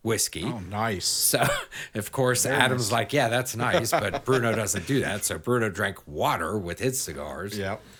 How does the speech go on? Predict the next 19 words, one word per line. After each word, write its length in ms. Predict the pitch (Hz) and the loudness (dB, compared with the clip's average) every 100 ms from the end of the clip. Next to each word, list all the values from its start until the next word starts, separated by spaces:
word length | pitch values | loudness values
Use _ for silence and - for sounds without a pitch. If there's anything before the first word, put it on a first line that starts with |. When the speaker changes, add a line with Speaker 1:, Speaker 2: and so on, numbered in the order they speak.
| - _ _ _ _ _ _ - - - | -20 _ _ _ _ _ _ -12 -8 -6
Speaker 2:
As 180 | 110 110 | -4 0
I'm 160 | 120 | 0
drinking 440 | 117 113 117 120 104 | 0 0 0 -2 -2
bourbon 280 | 104 101 101 | -2 -4 -4
with 140 | 101 | -6
a 40 | |
cigar 340 | 101 107 101 92 | -6 -4 -2 -2
currently. 480 | - 117 101 87 104 143 | -2 -2 -2 -4 -4 -6
<laughs> 120 | - - | -10 -2
Speaker 1:
Well, 380 | 151 143 143 143 | 2 2 2 0
I'm 180 | 123 | -2
drinking 360 | 123 113 98 90 | 0 -2 -4 -6
bourbon, 360 | 80 101 85 82 | -2 -2 -4 -6
just 200 | 85 - | -6 -6
not 180 | 78 | -6
smoking. 540 | - 104 104 - 98 113 - | -6 -2 -2 -2 -4 -4 -4
<laughs> 120 | - | -2
Speaker 2:
Yeah. 220 | 117 98 127 - - - 277 - - - - - - - - - | 0 0 0 -4 -6 -10 -10 -12 -16 -20 -20 -20 -18 -18 -18 -6
Speaker 1:
So 680 | - - 147 127 117 101 | 0 4 6 6 4 0